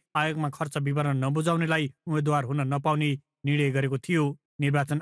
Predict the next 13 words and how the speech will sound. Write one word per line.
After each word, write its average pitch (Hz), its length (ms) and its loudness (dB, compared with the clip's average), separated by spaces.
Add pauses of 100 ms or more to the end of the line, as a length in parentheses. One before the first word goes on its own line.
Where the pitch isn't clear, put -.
आयोगले 143 280 0
गरेको 143 300 -2
निर्णयसँगै 156 640 0 (240)
उम्मेद्वार 156 380 2
बन्न 147 260 0
कानूनले 147 440 0
तय 143 260 0
गरेको 147 400 0
प्रावधान 156 580 -2
समेत 160 260 -4
दलहरूले 143 500 -2
ख्याल 139 260 -2
गरेनन्, 143 480 0